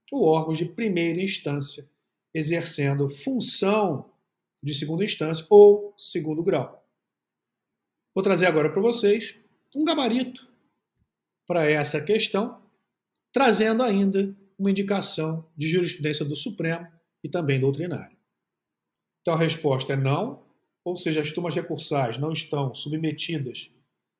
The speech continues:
à regra da reserva de plenário, pois são órgãos jurisdicionais de primeira instância, exercendo função de segundo grau. Não se cuida de tribunais,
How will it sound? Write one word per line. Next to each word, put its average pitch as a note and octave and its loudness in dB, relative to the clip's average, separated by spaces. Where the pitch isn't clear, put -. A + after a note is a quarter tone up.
à C#3+ -2
regra D3 2
da C#3+ 0
reserva B2+ -2
de A#2+ -16
plenário, F#3+ -4
pois F3+ 0
são F3+ 0
órgãos D3+ 0
jurisdicionais D#3 -2
de C#3+ -4
primeira D3 -2
instância, E3 -4
exercendo F3 0
função E3 -2
de D#3+ -6
segundo C3 -2
grau. A#2 -12
Não E3 -2
se E3 0
cuida E3 4
de D#3 -4
tribunais, D3 -2